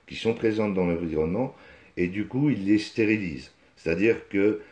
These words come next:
la femelle, tous les œufs qu'elle va pondre ne, ne vont pas éclore. Donc au fil des générations, en maintenant l'effort pendant un certain moment, on arrive à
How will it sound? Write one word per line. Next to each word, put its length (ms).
la 160
femelle, 420
tous 120
les 200
œufs 120
qu'elle 180
va 140
pondre 440
ne, 520
ne 120
vont 160
pas 140
éclore. 400
Donc 180
au 80
fil 300
des 140
générations, 600
en 40
maintenant 380
l'effort 400
pendant 180
un 80
certain 340
moment, 380
on 140
arrive 420
à 300